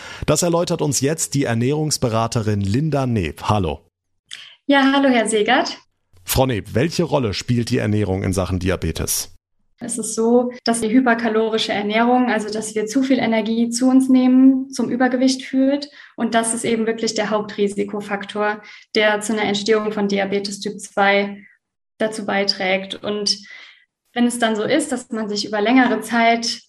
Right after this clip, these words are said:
Speaker 2: eben so ernährt, dass der Blutzuckerspiegel wirklich dauerhaft zu hoch ist, dann kann es eben sein, dass die Zellen,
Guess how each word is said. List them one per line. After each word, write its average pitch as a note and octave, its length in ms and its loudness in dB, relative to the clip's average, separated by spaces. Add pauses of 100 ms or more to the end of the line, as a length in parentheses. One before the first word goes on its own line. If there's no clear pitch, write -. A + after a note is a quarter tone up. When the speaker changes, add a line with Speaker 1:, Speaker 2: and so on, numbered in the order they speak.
Speaker 2:
eben A3+ 200 0
so A3 120 -2
ernährt, A3 480 0
dass A3 140 -4
der A3 120 -4
Blutzuckerspiegel A3 960 -2
wirklich A3 340 -4
dauerhaft A3+ 500 2
zu A3 180 -10
hoch B3+ 240 0
ist, B3 400 -4
dann A3 120 -4
kann A3+ 180 -2
es A3+ 100 -10
eben G#3+ 220 -4
sein, G#3 300 0
dass G#3+ 180 -4
die G3+ 140 -8
Zellen, A#3 680 2